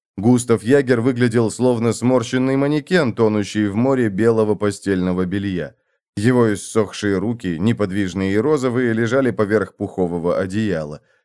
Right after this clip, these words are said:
Безвкусное золотое кольцо, оправленное сапфирами вокруг рубиновой буквы «Я», свободно болталось на одном из крючковатых пальцев. Кожа на его лице обвисла, как мокрое бельё на верёвке.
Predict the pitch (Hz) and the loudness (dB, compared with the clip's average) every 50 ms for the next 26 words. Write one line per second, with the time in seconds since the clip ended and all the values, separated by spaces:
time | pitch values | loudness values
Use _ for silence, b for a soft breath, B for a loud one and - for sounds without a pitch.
0 | _ - 92 139 160 156 - - - 247 262 247 - 220 220 214 196 180 190 196 | _ 0 2 2 2 2 -2 -2 2 2 2 2 2 2 2 2 2 2 2 2
1 | 190 185 202 208 202 185 185 185 175 160 143 180 214 214 202 175 143 - - 143 | 2 4 4 2 2 2 2 0 0 0 0 2 4 4 6 6 4 4 4 4
2 | 147 139 131 139 135 135 139 135 135 131 123 127 139 135 120 - - 160 175 165 | 4 4 4 2 2 2 2 2 2 2 2 2 0 0 0 -2 -2 -2 0 2
3 | 160 151 151 143 131 131 - 151 147 139 120 139 131 135 131 120 131 147 151 143 | 2 2 4 4 2 2 2 0 0 0 0 0 0 2 2 2 2 2 2 2
4 | 131 139 135 120 117 139 135 120 - 113 123 127 117 104 110 147 180 196 190 175 | 2 2 2 2 0 -2 -4 -2 -2 0 2 2 2 0 0 2 2 2 2 -2
5 | - 151 139 143 139 151 190 196 165 175 170 151 156 151 151 - 175 175 170 165 | 0 2 2 2 4 2 0 2 2 0 2 4 2 2 2 2 0 2 2 0
6 | 151 123 143 147 147 143 135 143 156 151 147 139 131 117 - 127 123 117 120 - | 0 0 2 2 4 4 4 2 0 2 2 0 0 0 0 0 0 -2 0 0
7 | 120 113 117 113 - 110 98 - _ - 95 85 80 71 - - - 64 - _ | 2 4 4 2 2 0 -6 -8 _ -2 -2 -2 -2 -6 -12 -16 -18 -18 -20 _
8 | _ _ _ _ _ _ _ _ _ _ _ _ _ _ _ - 208 220 196 190 | _ _ _ _ _ _ _ _ _ _ _ _ _ _ _ 4 4 4 4 2
9 | 202 196 202 196 185 175 185 175 175 - - 165 175 170 160 151 127 123 135 175 | 0 0 0 2 2 2 2 2 0 -2 0 2 4 4 4 2 0 -2 -2 -2
10 | 190 180 - 170 170 160 156 - 151 117 131 147 156 156 143 - 131 135 139 135 | -2 -2 0 0 0 0 2 0 -2 0 0 0 0 0 0 -2 0 2 2 2
11 | 123 113 127 127 123 120 123 143 156 143 127 107 90 92 82 82 80 76 - _ | 2 0 0 0 2 2 2 0 0 0 0 -2 -2 -2 -4 -4 -6 -6 -10 _
12 | _ 82 80 | _ -12 -12